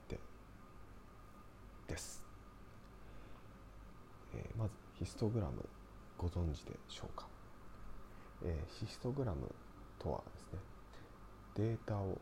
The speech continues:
複数の階級に分け、それぞれの階級に含まれるデータの度数、過去個数のことですね、を表の形式にして、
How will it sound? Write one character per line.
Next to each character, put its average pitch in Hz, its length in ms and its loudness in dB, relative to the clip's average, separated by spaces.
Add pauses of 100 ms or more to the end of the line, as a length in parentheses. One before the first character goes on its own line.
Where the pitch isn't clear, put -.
(240)
複 - 140 -6
数 - 160 2
の 78 260 4 (100)
階 82 160 6 (160)
級 82 60 0
に 76 80 4 (300)
分 - 180 4
け、 - 100 0 (460)
そ 110 80 0
れ 123 120 8
ぞ 104 180 6
れ 76 160 6
の 131 100 2 (200)
階 90 200 6 (160)
級 92 60 2
に 82 60 6 (340)
含 80 140 2
ま 98 100 4
れ 110 80 4
る 101 60 2 (280)
デ 85 100 4
ー 85 100 4
タ 82 160 2
の 78 200 2 (320)
度 85 120 2
数、 - 180 -2 (880)
過 92 100 4
去 - 220 0
個 - 140 0
数 - 160 0
の 65 80 6
こ - 460 -4
と - 20 -4
で - 80 -4
す - 100 -8
ね、 - 80 2 (540)
を 101 140 2 (580)
表 123 180 10
の 117 280 4
形 95 260 6
式 - 220 -4
に 92 180 0
し - 100 -6
て、 87 200 4